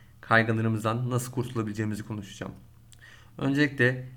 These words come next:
Cenk Erdem'in Atasözler Atölyesi'nden öğrendiklerimi uygulamak istiyorum sizlere. Ee, bu arada dinlemek isterseniz, e, Spotify'dan dinleyebilirsiniz.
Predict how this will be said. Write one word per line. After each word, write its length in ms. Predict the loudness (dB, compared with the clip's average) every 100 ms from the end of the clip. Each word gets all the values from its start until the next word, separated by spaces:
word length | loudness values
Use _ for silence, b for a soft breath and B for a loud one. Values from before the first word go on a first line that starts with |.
| -6
Cenk 260 | 2 4 6
Erdem'in 360 | 6 6 2
Atasözler 440 | -4 -6 -2 2 2
Atölyesi'nden 540 | 2 -2 -4 -2 0
öğrendiklerimi 520 | 2 0 -2 -2 0
uygulamak 340 | 0 0 -2 -4
istiyorum 280 | -6 -6 -6
sizlere. 400 | -8 -6 -6 -6 B B B B B
Ee, 240 | 0 2 2
bu 80 |
arada 240 | 2 4 2
dinlemek 320 | 2 2 2
isterseniz, 720 | 2 2 2 0 -2 -2 -8 B B B B
e, 200 | -2 -2
Spotify'dan 680 | -4 -8 -10 -2 0 2 -2 -4 -8
dinleyebilirsiniz. 800 | -4 0 0 -2 -4 -6 -8 -12